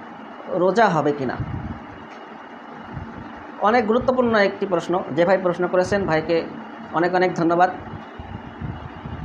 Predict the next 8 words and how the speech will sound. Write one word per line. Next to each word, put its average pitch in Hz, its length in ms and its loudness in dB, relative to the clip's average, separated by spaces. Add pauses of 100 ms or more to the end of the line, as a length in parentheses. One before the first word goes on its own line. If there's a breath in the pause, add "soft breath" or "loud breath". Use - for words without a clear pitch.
(840)
তো 185 60 2
আসুন 190 300 6
আমরা 208 340 8 (240)
উত্তরটা 220 360 4
জেনে 165 220 4
নিই। 135 160 0 (1700)
তারাবি 233 340 8
একটি 233 460 2